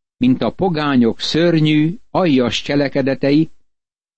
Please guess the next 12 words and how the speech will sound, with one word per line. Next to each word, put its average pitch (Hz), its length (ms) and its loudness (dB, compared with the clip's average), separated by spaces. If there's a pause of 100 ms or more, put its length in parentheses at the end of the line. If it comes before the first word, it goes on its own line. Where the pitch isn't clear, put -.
(360)
amelyek 131 400 0
annyira 170 460 2
visszataszítók 131 1040 0
a 110 120 -2
kulturált 147 800 0
és 127 240 -2
kifinomult 139 840 2
bűnösök 127 540 0
előtt. 110 380 -2 (680)
Hadd 196 200 -2
illusztráljam 127 840 2
ezt. - 340 -4